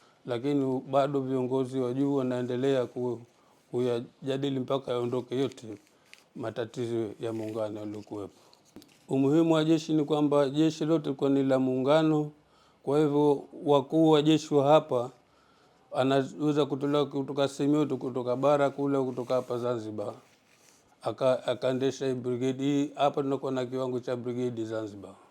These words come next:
Kwa hivyo mtu wa brigade anaongoza katika brigade zote zilikuwepo bara kule, nazo zilikuwepo brigade kama nne hivi na ya huku. Kwa hivyo wote ana-, anateuliwa na kuongoza brigade, na kwa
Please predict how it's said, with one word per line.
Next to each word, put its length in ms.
Kwa 140
hivyo 300
mtu 280
wa 80
brigade 600
anaongoza 520
katika 340
brigade 400
zote 300
zilikuwepo 580
bara 380
kule, 320
nazo 640
zilikuwepo 360
brigade 420
kama 300
nne 260
hivi 320
na 80
ya 220
huku. 480
Kwa 160
hivyo 180
wote 380
ana-, 300
anateuliwa 640
na 140
kuongoza 640
brigade, 500
na 160
kwa 220